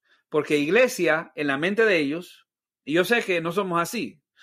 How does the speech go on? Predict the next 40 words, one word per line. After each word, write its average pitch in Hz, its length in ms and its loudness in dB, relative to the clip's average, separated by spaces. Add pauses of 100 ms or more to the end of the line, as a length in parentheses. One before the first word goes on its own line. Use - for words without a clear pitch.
(260)
pero 151 140 -2
en 151 40 2
la 143 60 2
iglesia 202 260 2
de 226 160 4
ellos, 196 240 2
lo-, 151 360 -2
los 147 380 -2
cristianos, 202 800 -2
los 147 200 2
religiosos, 151 960 -2 (400)
son 170 500 0 (460)
gente 175 300 0
que 175 120 2
abusan 170 380 0
a 160 80 2
los 147 140 0
niños, 185 480 -4
porque 151 160 -2
esa 202 160 2
gente, 208 380 0 (180)
ellos 175 120 -2
no 220 60 2
están, 202 440 0 (840)
eh, 131 200 -10
no 160 100 -6
están 190 180 -2
haciendo 196 240 2
diferencia 180 500 2
si 147 120 -6
uno 165 140 -2
es - 60 -4
católico 160 640 0
o 143 80 2
este 139 160 -4
adventista. 151 580 -4
Ellos, 190 260 2
ellos 196 260 2
ven, 226 320 -2 (180)
ven 185 380 0